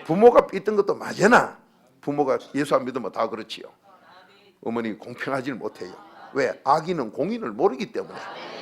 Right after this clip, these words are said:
그 잠언 이십팔 장 오 절에 보면 그 나라 정부가 잘 되느냐 못 되느냐, 정부가 뭐 할 적에 공의롭게 못하면 악인이요.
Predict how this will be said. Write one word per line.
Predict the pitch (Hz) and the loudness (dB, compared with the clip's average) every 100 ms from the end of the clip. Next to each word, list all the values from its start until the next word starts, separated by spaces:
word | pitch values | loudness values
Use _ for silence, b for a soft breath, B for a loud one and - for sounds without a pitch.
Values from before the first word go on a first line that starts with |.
| - | -6
그 | 349 | -4
잠언 | - 139 180 | -2 -2 -2
이십팔 | 151 160 - 139 | -4 -8 -2 -2
장 | 139 117 - | 0 -6 -6
오 | 104 160 | -4 -2
절에 | 160 127 | -2 -2
보면 | 104 95 107 - b b b b _ _ | -6 -10 -14 -16 b b b b _ _
그 | - | -6
나라 | 127 135 127 | 0 2 0
정부가 | - 117 127 127 120 104 | -2 -8 -8 -4 -4 -4
잘 | - 107 | -8 -10
되느냐 | 117 135 147 | -8 -4 -4
못 | 110 104 | -4 -6
되느냐, | 107 98 90 - _ | -8 -10 -14 -16 _
정부가 | - 127 127 120 117 107 | -6 -4 -4 -8 -4 -4
뭐 | 110 | -4
할 | 107 95 | -8 -8
적에 | 113 98 92 | -12 -12 -14
공의롭게 | - 120 170 180 185 | -12 -8 -4 -4 -4
못하면 | 147 110 113 104 85 - | -6 -6 -6 -8 -10 -10
악인이요. | 101 101 95 82 | -10 -8 -14 -16